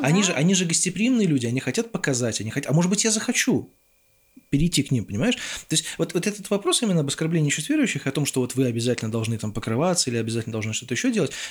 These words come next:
Speaker 1: для меня вот это непонятно и неправильно, потому что ты приходишь к ним в гости, ты хочешь посмотреть, как это устроено, а тебе там нужно вот это что-то сделать.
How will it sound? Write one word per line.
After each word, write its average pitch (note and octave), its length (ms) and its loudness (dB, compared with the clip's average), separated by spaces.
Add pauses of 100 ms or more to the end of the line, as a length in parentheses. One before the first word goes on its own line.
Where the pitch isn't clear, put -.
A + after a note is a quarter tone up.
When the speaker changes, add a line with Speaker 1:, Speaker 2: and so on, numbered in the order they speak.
Speaker 1:
для B2 80 0
меня G3+ 140 2
вот B3 100 -2
это F3 120 -4
непонятно E3+ 440 0
и D3+ 80 0
неправильно, D#3 480 0
потому A2 200 -6
что A#2 120 -2
ты F#3 100 -2
приходишь F3+ 400 -4
к - 60 -8
ним E3+ 80 4
в D#3 80 0
гости, B3+ 320 2
ты C#3+ 120 -4
хочешь - 340 -2
посмотреть, E3+ 600 0
как A2+ 200 -6
это G#2+ 160 -6
устроено, A2+ 460 -2 (260)
а A#2 80 -2
тебе D3 240 0
там C#3+ 180 0
нужно D3 220 4
вот C#3 160 0
это C#3+ 100 -6
что-то C#3 300 -2
сделать. G3+ 420 0